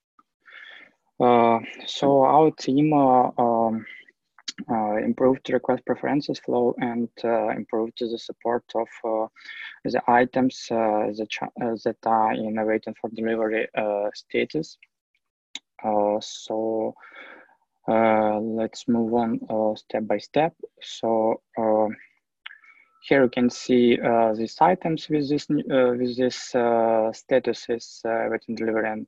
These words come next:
uh, waiting pickup. So first thing, uh,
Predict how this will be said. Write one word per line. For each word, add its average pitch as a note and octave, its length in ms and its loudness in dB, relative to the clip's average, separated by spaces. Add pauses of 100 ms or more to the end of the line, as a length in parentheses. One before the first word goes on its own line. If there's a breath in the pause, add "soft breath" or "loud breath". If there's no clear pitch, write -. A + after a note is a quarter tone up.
(140)
uh, A2 80 -2
waiting A2 340 -4
pickup. - 360 -6 (720 loud breath)
So A#2+ 420 -2
first D3+ 240 -2
thing, F3 240 -2 (100)
uh, B2+ 300 2